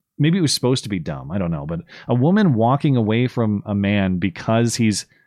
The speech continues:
upholding his commitment to his job and being a good provider is the most preposterous thing I've ever seen. Anyway.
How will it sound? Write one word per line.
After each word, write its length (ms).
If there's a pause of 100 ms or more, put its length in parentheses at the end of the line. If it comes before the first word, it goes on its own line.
(140)
upholding 480
his 180
commitment 520
to 300
his 200
job 260
and 140
being 180
a 60
good 220
provider 500
is 100
the 80
most 200
preposterous 540
thing 160
I've 60
ever 180
seen. 340 (2500)
Anyway. 440